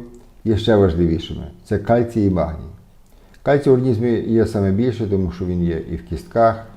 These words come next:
саме більше в кістках, і приймає участь в дуже багатьох процесах, і кальцію всім відомо, що в організмі дуже, е, е, треба. Але якщо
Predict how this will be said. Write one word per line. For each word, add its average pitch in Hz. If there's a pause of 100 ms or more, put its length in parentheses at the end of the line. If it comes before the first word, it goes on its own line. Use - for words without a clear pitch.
(200)
саме 104
більше 101
в 98
кістках, 101
і 104
приймає 113
участь 117
в 107
дуже 113
багатьох 95
процесах, 117 (100)
і 98 (460)
кальцію 104
всім 113
відомо, 107
що - (160)
в 90
організмі 98
дуже, 90
е, 85 (680)
е, 80
треба. 76 (840)
Але 113
якщо 127